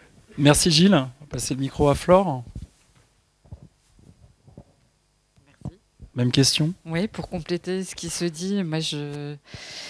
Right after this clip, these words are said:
Speaker 2: je, j'approuve à cent pour cent tout ce qui se dit. Je, je suis dans la même philosophie, euh, qu'Arthur pour dire qu'en effet, faut oser, faut le risquer. Ça vaut la peine de, de,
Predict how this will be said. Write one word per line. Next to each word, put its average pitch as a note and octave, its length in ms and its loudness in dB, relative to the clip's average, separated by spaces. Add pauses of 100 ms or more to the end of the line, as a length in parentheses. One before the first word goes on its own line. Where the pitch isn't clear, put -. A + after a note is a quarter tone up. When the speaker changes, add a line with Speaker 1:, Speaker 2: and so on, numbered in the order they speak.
(520)
Speaker 2:
je, D3 440 0
j'approuve D#3+ 580 -6
à D#3 120 -2
cent E3 160 -6
pour E3 140 -8
cent G3 120 -2
tout F#3+ 140 -10
ce - 60 -10
qui E3+ 120 -12
se - 140 -6
dit. F3 320 -4 (260)
Je, D3+ 560 0
je D3 60 -2
suis - 220 -6
dans D#3+ 100 -2
la D#3+ 80 0
même E3 180 -4
philosophie, E3 720 -8
euh, D3 320 -4
qu'Arthur E3+ 480 -10
pour D#3 220 -10
dire E3 260 -8
qu'en D3 220 -6
effet, D#3+ 240 -8
faut D3+ 220 -10
oser, D3+ 320 -8
faut - 200 -14
le D3 100 -10
risquer. E3 420 -10
Ça D3+ 180 -8
vaut C#3+ 160 -6
la D#3+ 140 -2
peine F3+ 280 -2
de, C#3+ 300 -6 (120)
de, C3+ 160 -14